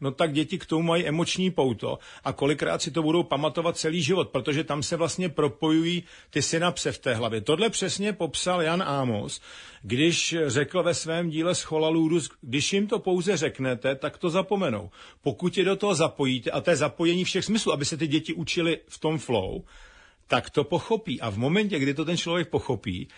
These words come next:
tak si to pamatuje v podstatě celý život. Jan Amos Komenský mimochodem ještě řekl jednu důležitou věc, která je velmi relevantní pro dnešní dobu. „Všeliké to kvaltování toliko hovadu dobré jest.“ Protože na to, aby se ty synapse v té hlavě, které spojují neurony,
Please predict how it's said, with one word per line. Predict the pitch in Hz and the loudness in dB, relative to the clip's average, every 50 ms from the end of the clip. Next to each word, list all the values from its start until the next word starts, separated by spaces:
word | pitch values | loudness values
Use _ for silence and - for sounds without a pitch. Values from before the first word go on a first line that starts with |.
| - - _ | -20 -20 _
tak | - - 92 - | -8 -6 -6 -2
si | - 151 | -2 0
to | 143 - - | 0 0 0
pamatuje | 123 131 123 135 143 - - 151 151 | 0 -2 -4 -4 -4 -4 -2 -4 -4
v | 147 | -4
podstatě | - - 120 - - - 131 139 139 | -6 -8 -10 -8 -8 -6 -6 -6 -6
celý | - - 123 139 | -4 -2 0 2
život. | 143 - 135 104 90 | 2 2 2 0 -2
Jan | 95 107 117 147 160 | -2 -2 0 2 2
Amos | 165 165 185 196 - | 2 2 2 0 0
Komenský | - 156 165 175 165 - - | 0 0 0 0 0 0 0
mimochodem | 139 131 143 160 - - 160 160 151 | 0 2 2 2 2 0 -2 -2 -2
ještě | 143 123 - 160 | -2 -2 0 0
řekl | 135 156 - 175 135 | -2 0 -2 -2 0
jednu | 107 107 113 117 123 147 143 | 2 2 2 2 2 2 4
důležitou | 120 123 135 139 123 135 131 - 139 135 | 4 4 4 4 2 2 0 0 2 2
věc, | 135 143 143 - | 2 0 0 -2
která | - - 131 139 139 | -4 -2 0 2 2
je | 127 | 2
velmi | 110 127 131 139 143 139 | 2 2 2 4 4 4
relevantní | 135 135 135 135 127 131 127 131 139 131 | 4 4 4 2 2 0 -2 -2 -4 -4
pro | - 120 | -6 -6
dnešní | 117 127 127 113 - 147 131 | -6 -6 -8 -8 -8 -6 -6
dobu. | 127 123 131 147 147 - - - - - _ | -6 -6 -6 -8 -10 -12 -18 -20 -20 -20 _
„Všeliké | - - - 139 143 175 170 - 175 180 | -6 -2 0 0 0 0 0 -2 -4 -4
to | 175 - 156 | -4 -6 -6
kvaltování | - 123 117 123 117 - 135 127 131 131 131 139 139 131 | -2 0 0 0 2 0 -2 -2 -2 -2 -2 -2 -4 -2
toliko | - 117 113 123 110 - 143 107 | -2 -2 -2 -2 -2 -2 -2 -2
hovadu | 113 117 117 120 117 120 | 0 2 2 2 2 2
dobré | 117 113 101 113 117 117 110 | 2 2 2 2 2 2 2
jest.“ | 98 101 - - - - - - - - - - - | 0 -2 -4 -6 -10 -12 -16 -18 -16 -16 -16 -10 -4
Protože | - 127 127 101 175 151 180 185 | -2 -2 2 2 2 4 4 4
na | 170 185 190 | 4 2 2
to, | 185 - 190 - | 2 0 -2 0
aby | 151 143 151 160 | 0 0 0 0
se | - - 190 | -2 -2 -2
ty | 180 233 214 | -2 -2 -2
synapse | - - - 208 175 185 175 - - - 135 127 | -2 -2 -2 0 0 0 -2 -2 -4 -4 -4 -4
v | - | -4
té | - - 151 165 151 | -2 0 2 2 2
hlavě, | 135 135 127 123 135 139 | 2 2 2 2 0 -2
které | 135 - 147 147 156 143 | 0 0 0 0 0 0
spojují | - - - 143 143 165 180 180 180 | -2 -4 -2 0 2 2 2 2 2
neurony, | 160 143 143 139 135 127 120 113 110 | 2 2 4 4 2 2 2 0 -2